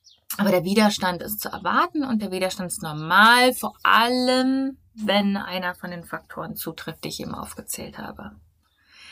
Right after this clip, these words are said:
Vor allem, wenn ich dann dabei noch unfreundlich bin und wenn's dem Kind nicht gut geht und all diese Dinge. Was oft passiert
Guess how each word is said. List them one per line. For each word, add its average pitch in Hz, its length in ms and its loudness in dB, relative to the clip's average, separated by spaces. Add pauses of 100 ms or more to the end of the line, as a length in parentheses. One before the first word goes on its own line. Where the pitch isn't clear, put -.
(840)
Vor - 140 2
allem, 269 640 6
wenn 190 200 -4
ich 254 300 2
dann 202 260 4
dabei 175 360 0
noch 160 200 -6
unfreundlich - 720 -10
bin - 320 -12
und 165 320 -6
wenn's 160 200 -6
dem 156 120 -6
Kind 208 220 2
nicht 214 180 -6
gut 135 220 -10
geht - 400 -10
und 147 420 -6 (100)
all 180 220 2
diese 156 260 -10
Dinge. - 320 -14 (1900)
Was 214 560 2
oft - 480 6
passiert - 920 2